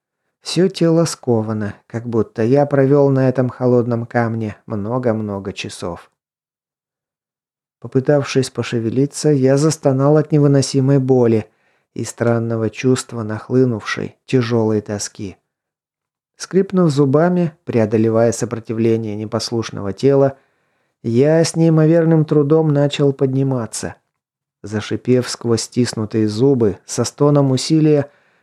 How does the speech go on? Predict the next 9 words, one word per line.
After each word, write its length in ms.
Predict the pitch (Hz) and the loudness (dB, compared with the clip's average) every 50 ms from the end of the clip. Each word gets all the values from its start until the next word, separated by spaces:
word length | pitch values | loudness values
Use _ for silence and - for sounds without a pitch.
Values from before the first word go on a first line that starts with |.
| _ _ | _ _
подтянул 640 | - 127 123 - _ - 123 120 131 147 151 147 | -8 -8 -8 -6 _ -2 0 2 4 4 4 4
под 180 | 139 - 139 127 | 4 2 0 0
себя 300 | - - 131 123 127 120 | 2 -2 2 2 2 0
колени 580 | - - 113 110 117 131 143 143 143 147 147 - | 0 -2 -2 0 2 2 2 4 2 2 2 2
и 140 | - 139 | 0 -2
приподнялся 880 | 131 - 135 131 131 - 113 107 107 120 123 127 127 131 127 - - 135 | 0 2 0 0 2 0 -2 -2 -2 -2 -2 -2 0 0 -2 0 0 0
на 120 | 123 127 | 0 0
непослушных 800 | 123 123 113 - 113 110 - - 113 110 107 - - 113 107 - - | 0 -2 -2 -4 -6 -6 -6 -6 -6 -6 -6 -6 -8 -10 -10 -6 -2
руках. 520 | 110 107 104 - 110 98 90 - - _ | -2 -2 -2 0 -4 -4 -4 -6 -10 _